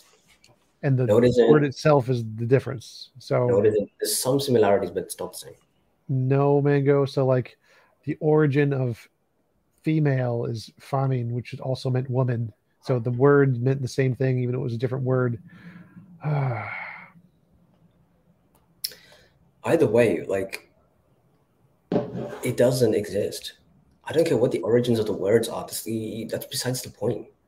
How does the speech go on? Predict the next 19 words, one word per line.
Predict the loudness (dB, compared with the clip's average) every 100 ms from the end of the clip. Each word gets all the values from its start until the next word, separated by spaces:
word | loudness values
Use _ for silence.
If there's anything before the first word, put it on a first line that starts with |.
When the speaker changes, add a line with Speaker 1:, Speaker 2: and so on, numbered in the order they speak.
| _ _ _ _ _ _
Speaker 2:
Because | -8 -6 -2
when | 2
you, | 2 0
when | 0 2
you, | 2
when | 2 2
you | 2
use | 0 -2 -2
racism, | -4 -4 -4 -8 -8 -10 -10 -16 _ _ _ _
all | -2
you're | 0 0
doing | 0 0 -2 -4 -12 _ _ -10
is | -6 -4 -6 -12 _ _ _ _ _ _ _
making | -4 -2 -2 0
more | 4 2
hateful | 2 -4 -6
people. | -8 -8 -8 -10 -10 _ _ _ _ _ _ _ _ _
The | -2
oppressed | -2 -2 -2 -2 -4 -10 -16